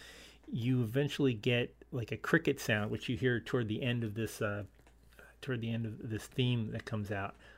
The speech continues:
Um, and it's just extremely creepy. Um, but I just was wondering if, what his interactions were with, uh, with Pierre Henry. I mean, he may, he may have never heard it. This could just be simultaneous, uh, eruptions on, on both sides of the Atlantic. But,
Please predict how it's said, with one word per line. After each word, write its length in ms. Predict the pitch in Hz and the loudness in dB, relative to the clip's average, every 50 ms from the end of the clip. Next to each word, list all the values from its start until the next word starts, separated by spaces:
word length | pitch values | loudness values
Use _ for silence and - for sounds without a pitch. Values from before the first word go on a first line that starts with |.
| - - - - | -20 -20 -14 -10
Um, 220 | 120 107 104 104 120 - | -8 -8 -8 -8 -6 -4
and 140 | 127 117 | -2 0
it's 160 | 117 107 - - | 0 0 0 0
just 220 | 131 110 - - - - - | -2 -2 -2 -6 -12 -12 -10
extremely 640 | 127 - - - - - 135 127 127 120 117 110 101 | -10 -10 -8 -6 0 2 4 4 4 4 2 0 -2
creepy. 600 | - - - - 127 123 123 - 113 98 98 - - - - - - - - - - - - - | -2 0 2 4 4 4 4 2 2 2 0 -2 -6 -12 -12 -12 -12 -12 -14 -16 -20 -20 -14 -10
Um, 380 | - 104 104 104 101 101 98 92 - - | -6 -4 -4 -2 -4 -4 -6 -6 -2 0
but 120 | 131 110 | 2 4
I 80 | 110 107 | 4 2
just 160 | 107 101 - | 2 2 2
was 160 | 127 110 98 | 2 2 2
wondering 280 | 120 117 110 113 110 104 | 2 0 2 0 0 -2
if, 100 | 101 - - - - - - - - - | -4 -6 -10 -18 -12 -10 -10 -10 -8 -6
what 220 | - 143 131 110 | -4 -4 -2 -2
his 240 | 123 120 107 101 - | -2 -4 -4 -4 -2
interactions 680 | - 139 113 120 117 113 107 113 110 - 120 110 101 | -2 -2 0 0 0 2 2 0 0 -2 -4 -4 -2
were 200 | 107 107 107 107 | -2 0 0 0
with, 240 | 107 110 113 - - | 0 0 -2 -2 -2
uh, 140 | 117 113 117 | -2 -2 -2
with 160 | - 131 127 - | -2 -4 -4 -6
Pierre 240 | - - 110 104 | -6 -6 -6 -4
Henry. 400 | 95 110 107 107 107 104 107 110 - - - - | -4 -4 -4 -6 -6 -8 -10 -12 -14 -18 -12 -8
I 160 | - 123 117 - | -8 -6 -6 -6
mean, 140 | 123 113 - | -6 -2 4
he 80 | - 139 | 6 10
may, 300 | 139 139 135 120 123 123 | 12 12 10 10 8 10
he 160 | 117 143 160 | 12 12 12
may 140 | 147 156 151 | 12 12 10
have 120 | 131 113 | 10 10
never 260 | 120 127 123 110 113 | 10 8 8 8 8
heard 180 | 101 127 131 120 | 8 8 8 8
it. 80 | 110 101 | 6 4
This 160 | 117 110 - - | 0 -2 -2 -4
could 260 | - - 104 107 98 | -6 -4 -4 -2 -2
just 180 | 104 104 - - | -2 -4 -2 -2
be 120 | - 104 | -2 -2
simultaneous, 920 | 101 - 120 113 113 104 104 104 - - 117 113 110 110 107 101 - - - | 2 4 4 4 6 4 2 2 2 2 2 4 4 2 2 0 -2 -6 -6
uh, 220 | 98 95 98 101 - - - - - - - - - | -6 -6 -6 -8 -10 -14 -18 -20 -20 -20 -16 -8 -4
eruptions 600 | 127 113 104 113 117 113 - - 113 107 101 110 | -2 0 2 2 2 2 0 0 -2 -2 0 -2
on, 220 | 104 101 101 - 131 | -2 -2 -4 -6 -6
on 120 | 110 101 98 | -8 -6 -4
both 200 | 101 110 107 - | -4 -4 -4 -2
sides 200 | - 117 107 101 | 0 0 0 0
of 20 | 98 | 0
the 100 | 104 98 | -2 -4
Atlantic. 460 | 92 104 104 104 107 - - 104 - - | -2 -2 -4 -4 -4 -4 -8 -12 -10 -10
But, 140 | 110 107 | -10 -10